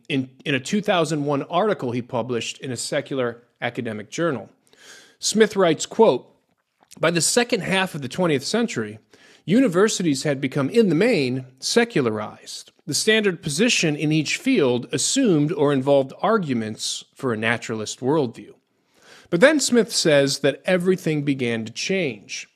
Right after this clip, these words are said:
Naturalists passively watched as realist versions of theism, most influenced by Plantinga's writings, began to sweep through the philosophical community,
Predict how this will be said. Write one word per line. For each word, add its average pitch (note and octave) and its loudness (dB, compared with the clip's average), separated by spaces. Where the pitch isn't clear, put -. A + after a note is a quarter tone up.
Naturalists E3+ 2
passively F#3+ -2
watched F#3 -4
as C#3+ 0
realist F#3 2
versions C#3+ -2
of B2+ -10
theism, D3+ 0
most C#3+ 2
influenced B2+ 0
by A#2 0
Plantinga's C#3 -2
writings, A2+ -10
began F#3 2
to D#3+ 0
sweep A3 -2
through G3 2
the E3+ -2
philosophical C3+ -2
community, C#3 0